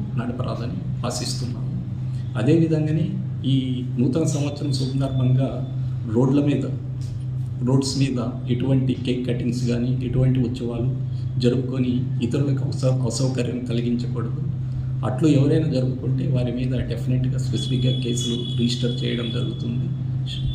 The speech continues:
స్ట్రింజెంట్ యాక్షన్ కూడా తీసుకోవడం జరుగుతుంది. ఇంకా, ఇంకా తాక్కోకున్నా కానీ చాలామంది మోటార్ సైకిల్లో తిరుగుతూ ఆ సైలెన్సర్లు తీసివేయడము,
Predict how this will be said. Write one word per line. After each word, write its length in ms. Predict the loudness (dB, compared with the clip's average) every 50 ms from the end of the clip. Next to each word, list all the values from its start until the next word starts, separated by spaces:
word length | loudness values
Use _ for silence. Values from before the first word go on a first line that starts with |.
| -4 -6 -6 -6 -4 -4
స్ట్రింజెంట్ 420 | 0 2 4 4 4 4 2 2
యాక్షన్ 340 | 0 -2 -2 -2 -2 -2 -2
కూడా 440 | -2 -4 -4 -4 -4 -4 -4 -4 -2
తీసుకోవడం 480 | -2 -2 -2 0 0 -2 0 0 -2 -2
జరుగుతుంది. 540 | -2 -2 -4 -4 -4 -4 -6 -6 -6 -6 -6 -6 -6 -6 -4 -4 -4 -4 -4 -4 -4 -4 -4 -4 -4 -4 -6 -6 -6 -6 -4 -4 -4 -4 -4 -4 -4 -4 -4 -4 -4 -4 -4 -4 -4 -2 -2 -2 -2 -4 -4 -4 -4 -4 -4 -4 -4 -4 -4 -4 -4 -4 -4 -2 -2 0
ఇంకా, 480 | 0 0 0 0 0 0 0 -2 -2 -2 -4 -4 -4 -4 -4 -4 -4 -4 -4 -4 -4 -4 -4 -4 -4 -4 -4 -4 -4 -4 -4 -2 -4 -4 -4 -2 2 2
ఇంకా 240 | 4 4 4 2
తాక్కోకున్నా 720 | 2 0 0 0 0 0 2 2 2 2 2 0 0 0
కానీ 200 | 0 0 0 0 -2 0 2
చాలామంది 720 | 2 2 4 4 2 2 2 2 0 0 0 0 0 -2 -2 -2 0 2
మోటార్ 280 | 4 4 4 4 2
సైకిల్లో 400 | 0 0 -2 0 2 2 2 2
తిరుగుతూ 720 | 0 0 0 0 2 0 0 0 0 0 0 0 0 -2 -2
ఆ 20 |
సైలెన్సర్లు 680 | -2 0 4 6 6 6 6 4 2 0 0 0 0 0
తీసివేయడము, 960 | 2 2 2 2 2 2 2 2 2 0 0 0 0 0 -2 -2 -4 -6 -8